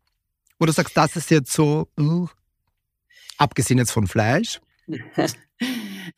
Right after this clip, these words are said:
Speaker 2: Nein, ich bin für alles offen. Und wenn, äh, ich wirklich, ich, ich esse so gerne und hab immer gerne gegessen. Ich bin einfach ein Foodie und ich bin für alles bereit. Wenn,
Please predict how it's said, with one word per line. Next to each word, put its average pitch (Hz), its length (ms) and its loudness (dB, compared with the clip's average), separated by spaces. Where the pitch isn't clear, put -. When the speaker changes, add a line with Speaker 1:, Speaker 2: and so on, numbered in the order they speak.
Speaker 2:
Nein, 135 240 -2
ich 226 160 2
bin 269 140 4
für - 140 0
alles 175 200 0
offen. - 400 -8
Und 175 380 2
wenn, 190 320 2
äh, 170 340 2
ich 180 180 4
wirklich, 175 460 0
ich, - 280 -2
ich - 260 0
esse 196 240 0
so 170 300 4
gerne 160 580 0
und 156 220 0
hab - 180 -4
immer 190 240 4
gerne 170 300 0
gegessen. 156 440 0
Ich 147 140 -4
bin 175 160 0
einfach 165 240 -2
ein 165 120 -2
Foodie 190 520 2
und 165 240 0
ich - 140 -8
bin 175 140 -2
für - 100 -2
alles 170 200 -2
bereit. 170 380 0
Wenn, 190 220 2